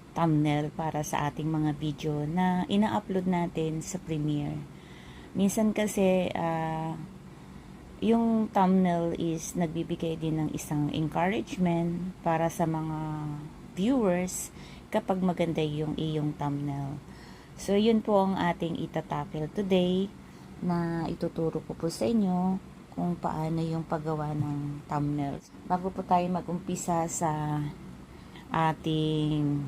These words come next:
gagawin, so make sure na meron po kayong PixArt. Ah, kailangan po naka-download yung PixArt nyo. Yan po, yan. Art nyan. Tapos, punta tayo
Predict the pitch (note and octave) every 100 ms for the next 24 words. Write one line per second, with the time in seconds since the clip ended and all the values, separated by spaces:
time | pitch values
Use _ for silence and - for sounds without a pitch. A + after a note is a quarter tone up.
0 | C#3+ - E3+ E3+ A3 A3+ F3 E3+ G#3+ A#3+
1 | - - - - - G3 F#3+ F#3+ F#3+ A3
2 | - - G3+ F#3 G3 A3+ F3+ F3 E3+ E3+
3 | F3 E3 F3 E3 D#3+ D3+ D3+ D3+ D3 -
4 | B3 - - E3+ E3 E3+ - - - -
5 | - - - - - - - - - -
6 | - - - - - - - - D#3 D#3+
7 | D#3+ D#3 E3 F3 F3+ F#3+ F#3 F#3 F3 E3+
8 | E3 E3 E3 D#3+ D#3+ - D#3 - - D#3
9 | D#3+ D3+ C#3+ D3 D#3+ F#3+ - - - -
10 | - - D3+ D#3 E3 - D3 D3+ D3 C#3+
11 | D#3 F#3+ B3 - - - - - - -
12 | D#3 - D#3+ D3+ D3+ D3+ D#3+ D3 D3+ D3+
13 | D3 E3 D#3 - D3+ D3